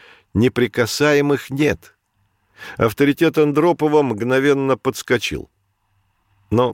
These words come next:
противоречия, накопившиеся за годы правления Брежнева, были столь глубоки, что разрешить их одной показательной поркой было невозможно.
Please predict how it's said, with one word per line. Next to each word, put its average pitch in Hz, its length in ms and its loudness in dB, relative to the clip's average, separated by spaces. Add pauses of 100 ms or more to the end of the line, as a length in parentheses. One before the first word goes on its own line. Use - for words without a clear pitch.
(120)
противоречия, 110 680 0
накопившиеся 101 840 -2
за 101 160 2
годы 104 240 2
правления 104 520 2
Брежнева, 117 540 0 (560)
были 127 240 2
столь 131 300 0
глубоки, 120 580 0
что 113 220 0
разрешить 117 600 0
их 120 200 0
одной 117 380 0
показательной 110 840 0
поркой 110 500 0
было 110 300 2
невозможно. 104 720 0